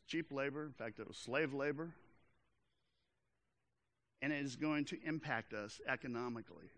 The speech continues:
as a country. We are in trouble. And so he calls on the, I don't know if they had the Egyptian National Guard or what, but he,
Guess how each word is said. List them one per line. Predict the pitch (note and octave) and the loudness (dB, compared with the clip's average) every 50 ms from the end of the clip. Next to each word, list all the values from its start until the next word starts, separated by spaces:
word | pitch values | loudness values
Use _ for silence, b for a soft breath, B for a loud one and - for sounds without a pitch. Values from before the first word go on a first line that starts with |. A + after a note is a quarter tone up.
| - A#2 | -8 -8
as | A2+ G#2 | -6 -6
a | A2 | -8
country. | - - C#3 A#2+ G#2 - A2 A2 | -6 -4 -4 -4 -4 -4 -6 -2
We | B2 C#3 C#3+ C#3+ C#3+ | 2 4 4 4 4
are | - C3 C#3 C3 B2 | 2 -2 -4 -2 -2
in | A#2+ A#2+ A2+ | -2 -2 -2
trouble. | - - - D#3 D#3 C#3 A#2 G#2+ - - - - - - - - _ _ _ _ _ _ _ _ _ _ _ _ _ _ _ _ _ _ _ _ _ _ | -4 -4 -4 -2 -2 -2 -2 -6 -10 -12 -16 -20 -20 -20 -20 -20 _ _ _ _ _ _ _ _ _ _ _ _ _ _ _ _ _ _ _ _ _ _
And | D#3 D#3+ | 0 0
so | - - A3+ G3+ G3 F#3+ F#3 D3+ - - - - - | 2 4 4 6 6 6 4 0 -4 -10 -12 -12 -2
he | - F#3 F3+ F3 | 2 4 4 4
calls | - - F#3 F3 E3+ E3+ F3 E3+ F3 E3 - | 2 4 6 6 8 8 8 6 6 4 4
on | E3 D#3 D3+ D3+ D3+ D3 C#3+ | 4 6 6 6 6 6 6
the, | C#3 C#3 C#3 C#3 C3+ | 6 6 6 6 6
I | C#3+ D3+ | 6 6
don't | D3+ C#3 C3+ | 6 6 4
know | C3 | 2
if | B2+ - | 2 0
they | - B2 | 2 2
had | B2+ C3 B2 | 2 2 2
the | A2+ A#2+ A#2 | 2 2 2
Egyptian | A2+ A2+ A2+ A2 A2 B2+ B2+ - - C#3 B2+ A#2+ | 2 2 0 0 0 -2 -2 -2 -2 -2 -2 0
National | A#2+ B2 B2 B2+ B2 - B2+ B2 A#2+ | 0 2 2 2 0 -2 -4 -6 -6
Guard | A2+ G#2+ B2 B2 A#2+ A#2+ A#2 A2 | -2 2 4 6 6 6 6 4
or | G#2+ | 2
what, | A2 B2 C3 B2+ A#2 A#2 | 4 6 6 6 6 4
but | A#2 A2+ | 2 0
he, | A#2 A2+ | 0 0